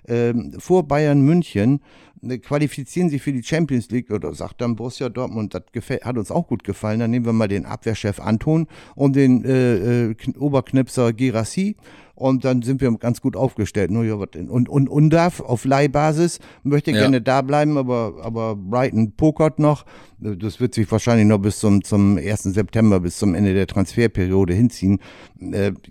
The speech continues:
Speaker 1: natürlich haben die jetzt auch, hat Stuttgart auch was eingenommen, aber du sollst ja mal erstmal diese Qualität dann auch wieder, äh, nach-, ho-,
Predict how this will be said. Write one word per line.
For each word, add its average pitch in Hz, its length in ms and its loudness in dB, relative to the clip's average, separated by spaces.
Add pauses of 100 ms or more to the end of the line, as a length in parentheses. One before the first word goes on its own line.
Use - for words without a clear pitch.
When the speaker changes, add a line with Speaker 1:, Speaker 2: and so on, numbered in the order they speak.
(140)
Speaker 1:
natürlich 110 460 -6
haben 110 160 0
die 104 60 -4
jetzt 104 200 -4
auch, 82 180 -12
hat 110 200 -6
Stuttgart 110 400 0
auch 98 140 -4
was 98 140 -2
eingenommen, 107 500 4
aber 104 140 -4
du 107 120 -4
sollst 117 260 0
ja 110 60 2
mal 107 160 2
erstmal 104 480 0 (320)
diese 151 280 2
Qualität 120 840 0
dann 113 200 4
auch 95 280 -6
wieder, 101 420 0
äh, 90 460 -2
nach-, 139 480 -2 (320)
ho-, 113 260 0